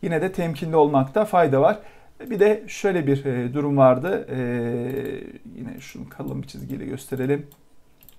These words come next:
Burada, e, hacim aşağı doğru gidiyorken arkadaşlar, e, şu noktada fiyatlar yukarı doğru gidiyor. Yani bu hareketinde aslında hacimsiz yukarı doğru gittiğini söyleyebiliriz.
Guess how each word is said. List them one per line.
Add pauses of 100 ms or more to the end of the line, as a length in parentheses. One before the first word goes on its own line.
(320)
Burada, (440)
e,
hacim
aşağı
doğru
gidiyorken
arkadaşlar,
e,
şu
noktada
fiyatlar
yukarı
doğru
gidiyor. (460)
Yani
bu
hareketinde (300)
aslında
hacimsiz
yukarı
doğru
gittiğini
söyleyebiliriz.